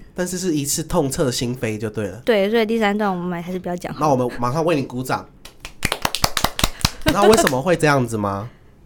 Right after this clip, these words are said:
Speaker 1: 我后来观察每一个人恋情的那个模式啊，因为我通常是，现在就恋爱诊疗室啊。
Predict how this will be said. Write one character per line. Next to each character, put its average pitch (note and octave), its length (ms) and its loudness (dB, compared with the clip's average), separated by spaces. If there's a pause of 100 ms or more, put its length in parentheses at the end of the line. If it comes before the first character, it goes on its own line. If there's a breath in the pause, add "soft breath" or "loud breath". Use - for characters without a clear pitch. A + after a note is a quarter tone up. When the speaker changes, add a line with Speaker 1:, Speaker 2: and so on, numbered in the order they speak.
(140)
Speaker 1:
我 D3+ 180 2
后 B3 100 4
来 G#3+ 120 6
观 A3+ 260 2
察 C3 400 2
每 B2+ 140 0
一 - 20 0
个 C#3 140 0
人 B2+ 220 2
恋 D#3 220 2
情 A2+ 240 -4
的 A2 120 -2
那 B2+ 80 0
个 A#2+ 100 0
模 G2+ 240 -4
式 - 240 -4
啊， G2+ 260 -4
因 C3+ 100 -2
为 D3+ 80 4
我 C3 40 2
通 D3+ 120 0
常 C3 120 2
是， C#3 200 -2 (220)
现 F#3+ 160 -2
在 F#3+ 60 2
就 G3 120 2
恋 F#3+ 160 4
爱 F3+ 100 6
诊 A#2 180 0
疗 G#2+ 160 0
室 B2 240 -2
啊。 F#2+ 160 -6